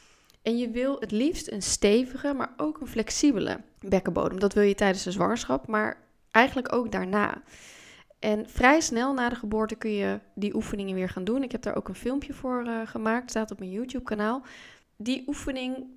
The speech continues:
sommige vrouwen kunnen dat eigenlijk al op dag twee na de geboorte.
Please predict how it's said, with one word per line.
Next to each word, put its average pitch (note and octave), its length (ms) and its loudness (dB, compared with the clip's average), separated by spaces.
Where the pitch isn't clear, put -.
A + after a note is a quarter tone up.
sommige C4 360 -8
vrouwen A3+ 340 0
kunnen G#3+ 220 -4
dat G3+ 140 -10
eigenlijk C4 420 0
al A3+ 100 -4
op G#3+ 100 -8
dag G3+ 180 -6
twee A3+ 360 4
na G3+ 160 0
de F#3+ 80 -2
geboorte. - 520 -6